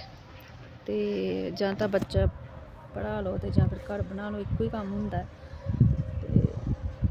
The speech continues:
ਅਸੀਂ ਘਰ ਬਾਰੇ ਹਜੇ ਸੋਚਿਆ ਨਹੀਂ ਕੁਛ ਵੀ। ਤੇ ਕਿਉਂਕਿ ਬੇ-, ਅਹ, ਆਪਣੇ ਬੱਚੇ ਨੂੰ ਸੈੱਟ ਕਰਾਂਗੇ, ਉਸ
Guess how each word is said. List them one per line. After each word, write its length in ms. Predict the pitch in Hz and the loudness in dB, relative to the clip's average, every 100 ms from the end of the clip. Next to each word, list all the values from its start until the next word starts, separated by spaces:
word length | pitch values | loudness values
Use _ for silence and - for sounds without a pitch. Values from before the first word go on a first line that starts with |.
| - - - - 214 | 0 -6 -8 -8 -10
ਅਸੀਂ 180 | - 220 | -8 -2
ਘਰ 180 | 233 | 0
ਬਾਰੇ 300 | 214 214 208 | 2 2 2
ਹਜੇ 100 | 214 | 2
ਸੋਚਿਆ 400 | 226 196 185 208 | 2 0 0 -2
ਨਹੀਂ 100 | 202 | -2
ਕੁਛ 240 | 214 202 - | -4 -4 -2
ਵੀ। 160 | 220 254 - - - - - - - 190 | -2 -4 -8 -14 -14 -16 -16 -16 -12 -10
ਤੇ 340 | 185 180 180 185 - - - - - - - - - - - - | -8 -6 -8 -10 -12 -16 -16 -14 -14 -14 -14 -16 -18 -16 -16 -10
ਕਿਉਂਕਿ 260 | 214 240 | -6 -4
ਬੇ-, 180 | 226 196 | -2 -2
ਅਹ, 600 | 185 - - 202 214 208 196 - - - - - - - - - - - - - - - - - - - - - 220 | -4 -10 -6 -4 -2 -2 -6 -10 -10 -8 -6 -6 -8 -12 -12 -10 -8 -6 -4 -2 4 6 4 -6 -6 -4 -6 -6 -6
ਆਪਣੇ 520 | - 202 208 202 202 | -4 -2 -2 -2 -2
ਬੱਚੇ 400 | 196 190 - 208 | -4 -4 -2 -2
ਨੂੰ 320 | 208 208 202 | 0 0 -2
ਸੈੱਟ 320 | - 202 185 202 | -4 -2 -2 -2
ਕਰਾਂਗੇ, 400 | 196 196 214 | -4 -4 -4
ਉਸ 80 | 214 | -4